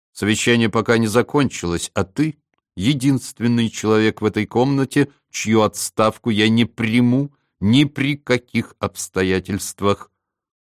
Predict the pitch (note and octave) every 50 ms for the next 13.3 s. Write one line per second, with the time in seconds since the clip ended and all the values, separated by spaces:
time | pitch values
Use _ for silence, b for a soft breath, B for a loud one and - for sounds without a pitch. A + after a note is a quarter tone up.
0 | _ _ _ _ - F#2 F2 - - G#2 A2 C3+ E3 E3 D#3 B2 C3 C#3+ C#3 -
1 | - C#3+ D3 C#3+ _ - F2 E2+ E2+ D#2+ D2+ D2 C#2+ C#2+ D2 D2 D#2+ D#2 D2+ -
2 | _ _ _ _ _ _ _ - - G2+ - - - - F#2 F#2 F#2+ G2 F#2 G2
3 | D3 F3+ F#3+ G3 F3 E3 C#3 - - - - - - F#2 F2 F2+ F2+ F2 E2+ D#2+
4 | E2+ F2+ F#2+ F#2 E2 D#2 D2 F2+ F2 E2 D#2 _ _ _ _ - F#2 G#2+ A#2 B2
5 | A#2+ - - B2 A#2 A2+ A2+ A2+ A2 A#2+ A#2+ B2 - - B2+ A#2 B2 B2 A#2 C#3+
6 | C#3+ - - - - F#2 F2 E2+ D#2 F2+ F#2 F#2 F2+ - _ _ _ _ _ -
7 | F#2 F#2 E2+ F#2 F2+ F2 F2+ G2+ B2+ E3 F#3 G3+ F#3 - - - - _ _ _
8 | _ _ _ _ _ _ _ _ _ _ _ _ _ _ - - G2+ G#2 A2+ C3+
9 | C3+ C3+ B2+ A#2+ A2+ - - - A#2+ A2+ C#3+ D3+ D3 C3 A2 A#2+ D#3 D#3+ D3 C#3
10 | - C3 B2 - - C#3+ C3+ - - C3+ C3+ B2+ A#2+ A#2 A2+ A2+ A2+ A#2 C3 C#3+
11 | D#3+ F#3 G3+ G#3+ G#3+ F#3 - - G#2+ F#2+ E2 D2+ D#2 D#2+ D#2+ E2+ F2 G2 G2+ A2+
12 | A2 - - A2 - - F2+ F2 E2+ E2+ F#2 F#2 F2 G2 G#2 A2+ F#2 G#2+ A2+ F2+
13 | F2+ F2+ G2+ B2 G#2+ -